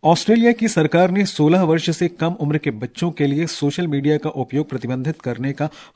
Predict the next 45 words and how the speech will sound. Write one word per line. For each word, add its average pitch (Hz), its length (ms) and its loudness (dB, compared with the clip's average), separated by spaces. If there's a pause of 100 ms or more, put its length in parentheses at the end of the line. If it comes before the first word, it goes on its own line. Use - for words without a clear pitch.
कानून 160 320 0
बनाने 127 300 -2
की 147 120 -2
घोषणा 143 380 -4
की 123 160 -6
है। 127 200 -6 (280)
अगर 156 220 2
सोशल 135 340 -4
मीडिया 139 240 0
प्लेटफॉर्म 143 440 -6
इसे 135 200 -6
लागू 117 280 -4
करने 131 300 -4
में 151 100 -4
विफल 123 320 -4
रहते 117 340 -6
हैं, 185 180 -2 (220)
तो 135 80 -2
Facebook, 175 500 0
Instagram 131 720 -6
और 127 240 -6
TikTok 165 400 -4
ज-, 127 80 -4 (160)
जैसे 127 280 -6
प्लेटफॉर्म 139 500 -6
पर 147 120 -2
जुर्माना 120 380 -4
लगाया 131 320 -4
जाएगा। 117 400 -8 (380)
युवाओं 165 320 2
के 202 120 -4
मानसिक 139 420 -4
स्वास्थ्य 151 360 -6
और 143 40 -2
सुरक्षा 123 400 -4
पर 165 200 -2 (240)
सोशल 196 400 0
मीडिया 170 260 0
के 170 120 -6
प्रभाव 135 380 -6
से 151 160 -6
बढ़ती 135 380 -4
चिंताओं 131 400 -6
के 120 140 -10
बीच 123 360 -8